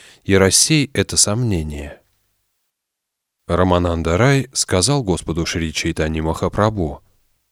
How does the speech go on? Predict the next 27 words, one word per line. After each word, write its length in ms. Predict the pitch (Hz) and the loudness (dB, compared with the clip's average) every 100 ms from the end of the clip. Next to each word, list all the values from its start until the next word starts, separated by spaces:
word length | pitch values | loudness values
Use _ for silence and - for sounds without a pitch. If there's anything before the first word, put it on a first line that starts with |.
| _ _ | _ _
«Сначала 680 | - - 85 78 127 147 135 | -4 0 0 2 4 6 6
я 220 | 110 101 | 6 6
видел 300 | 104 156 156 | 4 4 2
тебя 280 | 127 113 117 | 2 4 4
в 80 | 95 | 6
образе 360 | 90 87 80 87 | 4 2 0 0
саньяси, 800 | - 117 131 104 78 - 73 - - - - | 2 2 4 2 2 0 -4 -14 -20 -14 -4
а 100 | 95 | 0
сейчас 500 | 110 98 156 160 123 | 2 2 4 4 4
вижу 300 | 135 165 160 | 2 2 2
тебя 260 | 127 123 | 2 2
как 220 | 120 113 | 2 -2
Шьяма 340 | - 90 82 101 | 0 0 2 2
Сундару, 640 | - 151 104 85 76 73 - - - | 2 0 2 2 0 -2 -8 -20 -2
мальчика-пастушка. 1300 | 98 147 - 139 113 - 92 - 135 - 104 80 - _ _ _ _ _ _ _ _ _ _ _ _ | 2 2 2 2 2 2 0 0 -2 0 -2 -2 -4 _ _ _ _ _ _ _ _ _ _ _ _
Ты 160 | - 92 | 2 4
похож 420 | 92 85 104 - | 2 2 2 4
на 120 | 95 | 2
золотую 480 | 87 95 92 104 104 | 4 4 4 4 2
куклу, 580 | - 147 - 85 80 78 - - - | 2 -4 -4 -4 -4 -6 -14 -18 -4
и 120 | 104 | -2
всё 200 | - 180 | 0 0
твоё 300 | - 120 92 | 4 6 6
тело 460 | - - 139 131 117 | 4 4 6 6 4
окутано 720 | - 92 - 165 143 127 120 - | 2 -2 -4 -2 2 4 2 0
золотистым 800 | 95 95 87 80 90 - 95 90 | 0 2 2 0 -4 -2 -2 0
сиянием. 800 | - 127 123 85 78 71 71 | 0 0 0 0 -2 -6 -10